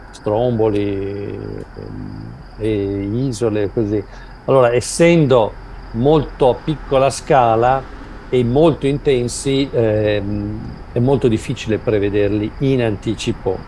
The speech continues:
ok? O magari si prevedono in anticipo anche due o tre giorni prima, però il modello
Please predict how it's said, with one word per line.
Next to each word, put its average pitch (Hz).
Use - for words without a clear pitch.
ok? 113
O 175
magari 160
si 139
prevedono 170
in 131
anticipo 123
anche 127
due 131
o -
tre 123
giorni 123
prima, 127
però 160
il 143
modello 151